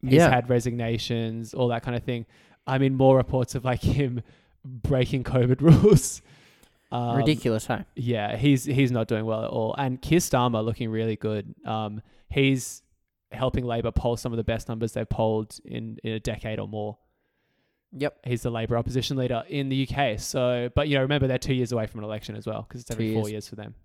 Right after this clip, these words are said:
Speaker 2: Exactly, Nick.
Speaker 1: So they got a long way to go, but we'll see. He, he, Boris Johnson could even resign. Like, who knows?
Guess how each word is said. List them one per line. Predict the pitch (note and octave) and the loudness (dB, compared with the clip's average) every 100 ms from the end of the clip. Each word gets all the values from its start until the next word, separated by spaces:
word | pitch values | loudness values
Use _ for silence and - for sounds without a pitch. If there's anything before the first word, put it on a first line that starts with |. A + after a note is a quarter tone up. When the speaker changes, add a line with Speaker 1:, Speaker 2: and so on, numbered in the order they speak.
| _ _ B2+ | _ _ -8
Speaker 2:
Exactly, | B2 B2 - G#2+ | 0 0 2 -4
Nick. | G#2+ - _ | -6 -10 _
Speaker 1:
So | - | -6
they | B2 | -2
got | B2+ | 2
a | |
long | C3+ C#3+ | 2 2
way | C#3 C3 | 2 2
to | |
go, | A#2+ B2+ B2 A2+ A2+ | 0 -2 -2 -4 -6
but | A2+ A#2+ | -6 -6
we'll | B2+ A#2+ | -8 -8
see. | - A2+ G#2+ - | -6 -8 -8 -8
He, | D3+ | -4
he, | D3 | 2
Boris | B2 D#3 D3+ | 4 6 4
Johnson | F3 D#3+ | 0 -2
could | C3 | -2
even | C3+ A#2+ | -4 -4
resign. | A2+ A2 A#2 G#2+ A2 _ - | -10 -10 -12 -14 -20 _ -16
Like, | A#2 - _ A#2 | -14 -16 _ -14
who | A#2+ | -10
knows? | A#2 A#2 - | -10 -10 -14